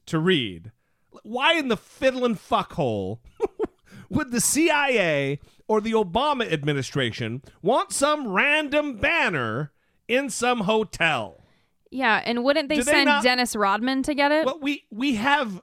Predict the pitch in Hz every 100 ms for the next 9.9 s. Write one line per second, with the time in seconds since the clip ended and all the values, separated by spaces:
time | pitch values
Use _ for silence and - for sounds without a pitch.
0 | _ _ - 277 285 220 175 170 156 135
1 | 165 190 - _ _ _ - 392 302 -
2 | _ 320 311 311 208 269 269 269 226 202
3 | - - 277 254 214 147 107 82 - -
4 | _ - 208 196 - 466 - 190 117 104
5 | 151 190 233 233 208 254 240 151 127 -
6 | _ - 302 381 302 269 269 277 226 -
7 | - 294 277 202 156 139 147 - _ -
8 | 220 226 233 226 - 202 208 170 151 151
9 | 151 147 131 120 117 - 196 127 -